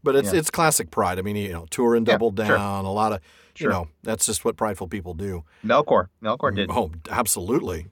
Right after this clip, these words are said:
Speaker 1: You know, I mean, he, he was chastised, and then out of his shame came secret anger.
Speaker 2: Right.
Speaker 1: Um, instead of repentance. That's, that's the key. Every single time when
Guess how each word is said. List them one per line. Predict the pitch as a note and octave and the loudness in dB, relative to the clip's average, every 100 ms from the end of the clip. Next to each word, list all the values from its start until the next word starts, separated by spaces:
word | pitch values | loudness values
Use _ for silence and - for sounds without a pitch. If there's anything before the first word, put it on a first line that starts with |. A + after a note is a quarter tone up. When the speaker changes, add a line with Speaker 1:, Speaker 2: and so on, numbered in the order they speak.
| _ | _
Speaker 1:
You | A2 | -6
know, | G2+ F2+ | -4 -4
I | G2+ | -4
mean, | G2+ G2+ | -4 -2
he, | B2 B2 | -2 0
he | B2 | 0
was | A2+ G2+ | 0 0
chastised, | B2+ D3 - G2+ F#2 G2+ | 0 0 0 0 0 -2
and | G2+ | -4
then | G2 G2+ | -4 -4
out | F#2+ A2 | -2 -2
of | G#2 | -2
his | F#2+ | -4
shame | - A2+ G#2+ | -4 -4 -4
came | G2+ | -6
secret | F#2+ C#3 D3 | -6 -6 -2
anger. | D3 D3 F2+ D#2 _ _ _ _ _ | -2 -2 -6 -8 _ _ _ _ _
Speaker 2:
Right. | G2+ G#2 | -2 -2
Speaker 1:
Um, | F#2 F#2 F2+ F2+ | -2 -6 -8 -8
instead | F2+ - G2+ | -8 -8 -8
of | G#2 | -6
repentance. | A2 A#2 D3 D#2+ - | -4 -6 -8 -8 -8
That's, | A#2 D#3 - | -6 -6 -6
that's | A#2 A#2 | -4 -4
the | - - | -6 -4
key. | F3 G2 | -2 -2
Every | G2+ B2 D#3+ | -2 0 0
single | F#3+ F3 | -2 -4
time | E3+ F3+ C#3 G#2+ A2 | -2 0 2 0 0
when | A2+ A2+ A2 | 0 2 0